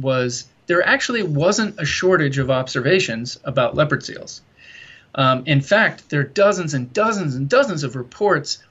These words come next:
over the hundred and fifty years since they were first discovered of what they were doing. It's just that most of those observations were anecdotal. People were down there doing other things, and they're like, "Oh, that leopard seal's eating a penguin. I'm gonna write that down or tell somebody."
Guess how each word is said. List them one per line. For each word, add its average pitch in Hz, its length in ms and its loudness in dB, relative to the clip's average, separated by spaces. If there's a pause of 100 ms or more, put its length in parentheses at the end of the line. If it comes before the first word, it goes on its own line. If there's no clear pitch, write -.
(220)
over 170 320 -2
the 143 320 2 (120)
hundred 165 320 -2
and 139 120 0
fifty 147 280 -2
years 139 360 0
since 123 200 -6
they 123 100 0
were 117 140 -2
first 117 300 -4
discovered - 600 2 (420)
of 127 280 0
what 117 180 0
they 127 80 0
were 127 100 -2
doing. 190 340 0 (580)
It's 160 180 2
just 214 280 0
that - 120 0
most 160 380 4
of 165 100 -4
those 151 220 0
observations 135 960 -2 (340)
were 135 180 2
anecdotal. 123 640 -2 (480)
People 208 280 2
were 175 100 6
down 160 240 4
there 151 120 2
doing 143 260 2
other 139 200 2
things, 120 400 -2
and 127 100 -4
they're 127 120 0
like, 113 240 -2
"Oh, 147 180 2
that 131 220 0
leopard 156 240 0
seal's 131 400 -2
eating 120 240 -4
a 135 60 0
penguin. 139 380 -2
I'm 107 120 -4
gonna 123 160 2
write 117 240 0
that - 160 0
down 147 240 2
or 113 60 -6
tell 165 200 0
somebody." 110 520 -6